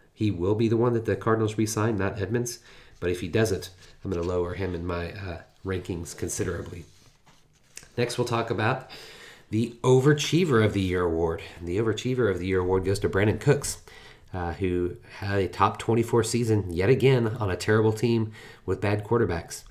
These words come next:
though we have to say that Davis Mills did improve as the season progressed.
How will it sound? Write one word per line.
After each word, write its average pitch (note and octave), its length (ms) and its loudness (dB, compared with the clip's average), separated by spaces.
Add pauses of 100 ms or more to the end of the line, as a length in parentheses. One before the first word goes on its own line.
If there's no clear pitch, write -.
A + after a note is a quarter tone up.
(340)
though F#2+ 380 2
we G#2 120 2
have A2 100 2
to G2+ 80 -2
say A2 180 2
that G#2 120 -2
Davis G#2 280 2
Mills G2+ 480 0
did A2 160 0
improve F#2+ 460 4
as E2 100 -4
the E2+ 80 -6
season E2+ 300 -4
progressed. F2 460 -2